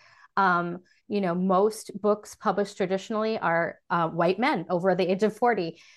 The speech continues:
and they are at, you know, not surprisingly at the top of the pay scale as well. So, you know, we're, we're trying to do our part to, uh, to amplify the voices of, of marginalized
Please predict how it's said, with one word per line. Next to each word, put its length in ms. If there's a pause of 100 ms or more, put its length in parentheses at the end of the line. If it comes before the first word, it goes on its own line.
(120)
and 180
they 320
are 440
at, 180 (240)
you 140
know, 140
not 280
surprisingly 540
at 140
the 60
top 280
of 120
the 60
pay 200
scale 360
as 180
well. 280 (300)
So, 480
you 120
know, 140
we're, 440 (140)
we're 100
trying 320
to 100
do 220
our 140
part 300 (120)
to, 280 (340)
uh, 340 (200)
to 160
amplify 500
the 120
voices 500
of, 260 (680)
of 120
marginalized 1000